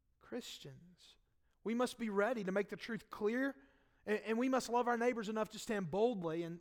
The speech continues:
stand for the truth. And, and I'm sure you don't have questions about where I stand on those things, but if you ever do, you can ask me, but I,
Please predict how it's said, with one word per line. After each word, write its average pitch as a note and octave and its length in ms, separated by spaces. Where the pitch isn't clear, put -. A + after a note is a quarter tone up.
stand A#3+ 320
for G#3 60
the F#3+ 80
truth. C4 340
And, G3+ 260
and G3 260
I'm G#3+ 200
sure B3 320
you G#3+ 180
don't A3 160
have F#3 180
questions G#3 320
about G3+ 180
where G3 100
I F#3 60
stand G3+ 280
on G#3+ 100
those G#3+ 140
things, A3+ 320
but G3 120
if - 60
you G#3+ 60
ever A3+ 140
do, G3 240
you A#3 160
can G3+ 140
ask F#3 360
me, C#4 140
but G#3+ 160
I, F#3+ 180